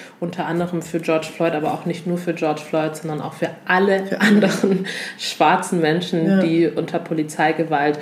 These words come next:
Speaker 1: bereits gestorben sind, was etliche sind. Aber auch der alltägliche Rassismus,
Speaker 2: Mhm.
Speaker 1: mit dem wir einfach tagtäglich
Speaker 2: Ja.
Speaker 1: konfrontiert sind.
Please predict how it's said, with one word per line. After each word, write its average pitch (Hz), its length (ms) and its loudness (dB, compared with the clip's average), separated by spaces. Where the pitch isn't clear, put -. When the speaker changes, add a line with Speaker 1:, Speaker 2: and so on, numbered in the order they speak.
Speaker 1:
bereits 156 360 2
gestorben 165 520 2
sind, 160 200 0
was 156 200 -4
etliche 160 420 -8
sind. 156 280 -2
Aber 196 460 4
auch 170 100 0
der - 240 0
alltägliche 185 680 -2
Rassismus, 214 560 4
Speaker 2:
Mhm. 180 60 -2
Speaker 1:
mit - 180 -2
dem 160 220 0
wir 180 180 2
einfach 156 400 -6
tagtäglich 185 640 -4
Speaker 2:
Ja. 202 100 2
Speaker 1:
konfrontiert 190 640 -4
sind. 143 200 -12